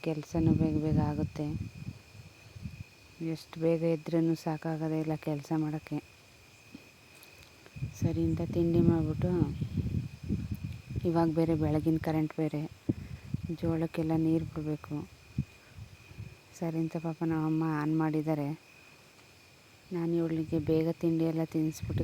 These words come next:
ಕಳಿಸ್ಬಿಡೋಣ ಬೇಗ ಅಂತ ಹೇಳಿ ತಿಂಡಿ ಮಾಡ್ತಾಯಿದ್ದೀನಿ. ತಿಂಡಿ ಮಿ-, ಮಾಡೋದು ದೊಡ್ಡದಲ್ಲ, ಅವಳಿಗೆ ತಿನ್ನಿಸೋದೇ ದೊಡ್ಡದು ನನಗೆ. ಕಳಿಸ್ಬಿಟ್ರೆ ಸಾಕು ಅವಳನ್ನ.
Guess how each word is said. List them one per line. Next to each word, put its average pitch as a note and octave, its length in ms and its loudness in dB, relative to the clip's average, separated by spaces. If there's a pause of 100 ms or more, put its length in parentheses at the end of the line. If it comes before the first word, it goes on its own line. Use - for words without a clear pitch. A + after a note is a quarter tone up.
ಕಳಿಸ್ಬಿಡೋಣ D#3+ 640 2
ಬೇಗ D3 300 -2 (1300)
ಅಂತ D#3 180 -4
ಹೇಳಿ D#3+ 280 -2
ತಿಂಡಿ D#3+ 320 -2
ಮಾಡ್ತಾಯಿದ್ದೀನಿ. D3 760 -2 (720)
ತಿಂಡಿ D#3 360 4
ಮಿ-, E3+ 260 4 (580)
ಮಾಡೋದು D#3 380 2
ದೊಡ್ಡದಲ್ಲ, E3+ 400 2
ಅವಳಿಗೆ D#3+ 380 2
ತಿನ್ನಿಸೋದೇ E3 520 2
ದೊಡ್ಡದು D#3 300 2
ನನಗೆ. D3+ 460 0
ಕಳಿಸ್ಬಿಟ್ರೆ D3+ 640 -2
ಸಾಕು D#3 360 -6
ಅವಳನ್ನ. C#3+ 240 -4